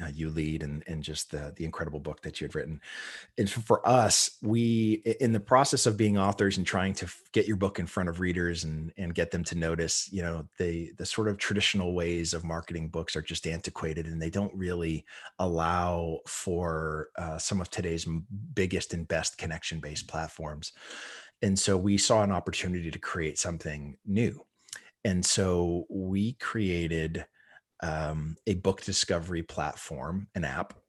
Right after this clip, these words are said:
that is disguised as a dating app. And so rather than match people with people, we match people with books. And so we have a staff of writers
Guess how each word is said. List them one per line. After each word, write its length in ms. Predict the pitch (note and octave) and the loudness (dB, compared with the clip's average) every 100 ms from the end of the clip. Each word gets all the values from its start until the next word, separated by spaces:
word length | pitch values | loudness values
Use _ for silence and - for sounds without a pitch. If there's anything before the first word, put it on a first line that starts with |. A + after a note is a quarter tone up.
| _ - | _ -10
that 600 | F#2 E2 F2 E2 E2 - | -8 -2 0 2 0 -2
is 160 | F#2 E2+ | -6 -4
disguised 800 | F2 - F2+ E2+ E2 E2 - - | -2 0 0 0 0 -2 -4 -6
as 200 | E2 E2 | -4 -2
a 60 | E2 | -2
dating 340 | D2 C#2+ C2+ | -2 -4 -6
app. 260 | A1+ G1+ - _ _ _ - - - - | -10 -12 -16 _ _ _ -20 -20 -10 -2
And 260 | F#2 F2 | 0 2
so 360 | - G#2+ F#2 F2+ | 2 4 4 2
rather 760 | F2+ F#2 F#2 G2+ A2 A2 A2 | 2 2 4 4 6 6 6
than 320 | G#2 F#2+ F#2 | 4 0 2
match 380 | F#2 E2+ E2 - | 2 0 -2 -4
people 320 | - F#2+ E2+ | -2 0 0
with 180 | D#2+ - | -2 -2
people, 460 | G2 G2 F2+ F2 F2 | 0 2 0 -2 -2
we 140 | G2 | -2
match 340 | F2+ F2 - - | 0 -2 -4 -6
people 340 | D#3 - D#3+ | -8 -6 -2
with 240 | G3 G3+ | -2 -2
books. 480 | E3 - - - - - _ _ - | -2 -2 -6 -8 -8 -8 _ _ -4
And 220 | F2 F2 | -4 -2
so 220 | - F#2 | 0 0
we 220 | E2+ F#2+ | 0 0
have 280 | F2+ - F2 | 0 -2 -2
a 60 | E2+ | -2
staff 380 | - F2 F2 F#2+ | 2 2 0 -2
of 100 | E2+ | 0
writers 480 | E2 E2 G2 G2 | 0 0 0 0